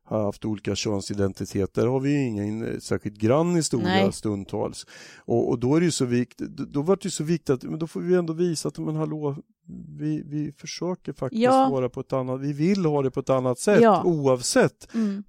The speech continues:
Speaker 1: det man kan belasta oss för i en historia.
Speaker 2: Ja.
Speaker 1: Och kanske ganska sent, men ändå, när vi väl gör det så kändes det så gott att faktiskt få, få göra det.
Speaker 2: Mm, verkligen.
Speaker 1: Offentligt och öppet
Speaker 2: Mm.
Speaker 1: och, och visa att,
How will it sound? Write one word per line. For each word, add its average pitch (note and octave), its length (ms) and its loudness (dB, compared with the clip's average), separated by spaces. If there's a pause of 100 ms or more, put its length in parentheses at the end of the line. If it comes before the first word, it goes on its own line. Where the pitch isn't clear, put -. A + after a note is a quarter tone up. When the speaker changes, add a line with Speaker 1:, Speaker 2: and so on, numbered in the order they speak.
(540)
Speaker 1:
det C3+ 180 6
man A#2 200 0
kan A2+ 300 0
belasta A#2 420 -2
oss - 140 -10
för A2 300 -4 (280)
i A#2+ 60 -4
en G#2 80 -2
historia. C#3 600 2
Speaker 2:
Ja. G3 300 2 (100)
Speaker 1:
Och - 120 -12
kanske A2+ 260 -4
ganska A2 320 -4
sent, F#3 540 0
men C3 140 -2
ändå, B2+ 220 -2 (280)
när C#3 100 4
vi C3+ 120 4
väl B2+ 280 0
gör G#3 260 4
det B2+ 140 2
så B2+ 120 -6
kändes A#2+ 380 -2
det A#2+ 60 -8
så B2+ 120 -4
gott A#2 300 -6
att A2 80 -8
faktiskt A2+ 340 -6
få, G#2+ 220 -6 (720)
få A#2 80 -4
göra A#2 340 4
det. - 260 -4
Speaker 2:
Mm, A3+ 280 -4 (200)
verkligen. G3+ 460 -4
Speaker 1:
Offentligt A2 580 -2
och A2+ 60 -2
öppet - 140 -10 (140)
Speaker 2:
Mm. G#2 120 -8
Speaker 1:
och, A2 220 -6
och A2+ 100 -8
visa A2+ 300 -8
att, - 180 -14